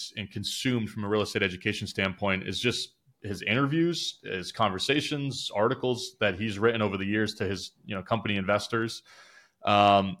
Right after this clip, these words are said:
and a lot of the principles that he's applied to real estate investing are principles that I try to apply to what we do in our business. So I give you two, but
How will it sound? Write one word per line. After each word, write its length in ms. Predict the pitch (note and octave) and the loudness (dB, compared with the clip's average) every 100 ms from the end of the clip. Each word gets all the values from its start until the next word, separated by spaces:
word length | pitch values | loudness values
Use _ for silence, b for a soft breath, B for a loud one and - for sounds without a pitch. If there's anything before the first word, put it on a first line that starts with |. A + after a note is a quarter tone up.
| - | -2
and 140 | A2 | 2
a 40 | G#2+ | 6
lot 200 | A#2 D3 | 6 6
of 60 | |
the 80 | A#2+ | 4
principles 580 | - C3+ B2 A2 A2 G#2 | 0 -2 0 2 2 2
that 120 | F#2 | 0
he's 200 | G#2+ G#2 | -2 -4
applied 400 | G2+ G#2+ G2+ F#2+ | -6 2 2 2
to 100 | - | -2
real 160 | G2+ G2+ | -4 -4
estate 240 | F#2+ G#2 | -2 -4
investing 600 | F#2 F2+ F#2+ - G2 F2+ F2+ | -4 -2 -4 -4 -6 -6 -4
are 120 | F#2 | -4
principles 520 | F2+ A2 G2+ F#2 G2 F2 | -2 -6 -6 -2 -2 0
that 100 | F#2+ | 4
I 140 | G2+ | 4
try 200 | - G2 | 4 0
to 120 | F#2 | 2
apply 320 | F2+ - F#2 F#2 | -2 0 0 0
to 100 | F2+ | -2
what 180 | F2+ | -4
we 140 | F#2+ G2+ | -2 -2
do 160 | F#2 F2+ | -2 -2
in 60 | |
our 160 | F2+ F#2 | 0 0
business. 540 | F2 E2+ - - - - - | -2 -8 -10 -14 -14 -16 -10
So 440 | - A#2+ G2+ F#2+ - _ | 2 4 4 2 -10 _
I 120 | A2+ | -2
give 180 | B2 C3 | 0 0
you 100 | G#2+ | -2
two, 280 | G2 B2 G2 | -4 -2 -2
but 160 | F#2+ | -2